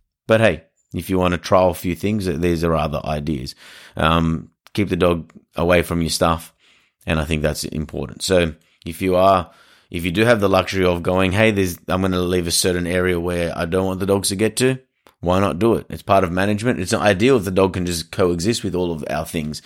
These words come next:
and not destroy the things and, and potentially hurt themselves. However, the truth is they're dogs, and it may not always happen, uh, um, that quickly. So it's lots of practice. Um, keep up with what you're doing. Enrichment, giving them a lot of bunch of things that they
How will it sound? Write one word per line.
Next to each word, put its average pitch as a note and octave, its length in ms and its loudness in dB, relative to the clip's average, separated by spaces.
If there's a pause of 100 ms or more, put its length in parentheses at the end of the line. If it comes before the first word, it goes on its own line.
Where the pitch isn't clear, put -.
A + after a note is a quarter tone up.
(180)
and D#2+ 120 0
not F2+ 180 2
destroy F2 540 2 (360)
the D#2+ 100 -2
things E2+ 320 0
and, E2 120 0
and D#2+ 180 -2
potentially D#2+ 420 -2
hurt D#2+ 220 2
themselves. C#2 840 -4 (500)
However, B2 380 4
the F2+ 120 2
truth G#2+ 300 2
is G#2 140 4
they're E2+ 100 0
dogs, F#2 380 2
and E2 380 0
it - 80 -6
may E2 180 0
not D2+ 160 -4
always E2 300 0
happen, D#2+ 480 -2
uh, D#2 180 -4
um, D#2 240 -4
that - 200 -6
quickly. B2+ 440 0 (340)
So - 120 -8
it's D#2 100 -4
lots F2+ 200 2
of D#2+ 100 -8
practice. D#2+ 500 -4 (240)
Um, F2 300 2
keep G#2 260 2
up B2+ 140 4
with G2+ 100 -2
what G2 100 2
you're F2+ 80 0
doing. E2 300 0
Enrichment, G#2 640 0 (260)
giving G#2 280 0
them G2 160 0
a F2+ 60 0
lot F#2 180 4
of D#2+ 120 -4
bunch F2+ 240 -2
of E2+ 80 -10
things F2 320 -6
that E2+ 160 -4
they D#2 320 -8